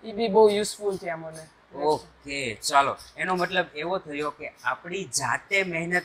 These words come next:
Speaker 2: કરવાના બદલે અનુભવી શિક્ષકો પાસેથી એના અનુભવ પ્રમાણે જે રીતે આપણે કામ કરીએ ને, work કરીએ ને, તો એટલી સફળતા આપણને જરૂર મળે છે. કારણ કે એ શિક્ષકો હોય છે એના અનુભવોનો નિચોડ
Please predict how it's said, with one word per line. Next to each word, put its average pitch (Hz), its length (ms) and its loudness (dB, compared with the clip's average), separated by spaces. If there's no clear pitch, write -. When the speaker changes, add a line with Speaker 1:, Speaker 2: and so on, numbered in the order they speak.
Speaker 2:
કરવાના 156 500 4
બદલે 160 460 0
અનુભવી 190 520 6
શિક્ષકો 185 600 -4
પાસેથી 160 920 0
એના 190 300 10
અનુભવ 196 580 6
પ્રમાણે 175 480 2
જે 196 360 8
રીતે 226 260 0
આપણે 202 340 8
કામ 185 300 6
કરીએ 214 380 4
ને, 165 100 0
work 175 420 4
કરીએ 226 320 2
ને, 151 240 -2
તો 185 120 -6
એટલી 208 600 -4
સફળતા 180 640 2
આપણને 165 600 4
જરૂર 165 500 4
મળે 151 300 2
છે. 139 200 -4
કારણ 180 180 4
કે 214 360 2
એ 202 140 4
શિક્ષકો 214 640 2
હોય 208 180 8
છે 208 160 -4
એના 196 320 6
અનુભવોનો 185 720 4
નિચોડ 170 500 4